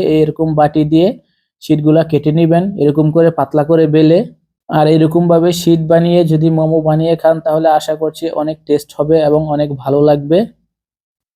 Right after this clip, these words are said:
তো গোল করে কিন্তু বানিয়ে নিলাম। তো দেখেন আমার শিটগুলা কত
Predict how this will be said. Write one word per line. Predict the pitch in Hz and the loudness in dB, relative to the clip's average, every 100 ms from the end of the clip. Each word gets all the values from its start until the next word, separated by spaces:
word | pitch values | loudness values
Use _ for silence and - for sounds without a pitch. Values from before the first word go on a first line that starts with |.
| _ _ - | _ _ -4
তো | 160 | -2
গোল | 143 160 170 | 0 2 2
করে | 175 170 | 2 0
কিন্তু | 156 165 170 | 0 -2 -2
বানিয়ে | 165 151 160 165 | -2 -2 -2 0
নিলাম। | 160 156 190 | 0 0 -2
তো | 185 151 | -4 -6
দেখেন | 156 156 170 | -4 -4 -4
আমার | - 147 156 180 _ | -6 -6 -6 -8 _
শিটগুলা | - 156 151 151 | -14 -6 0 0
কত | 156 147 | 0 -2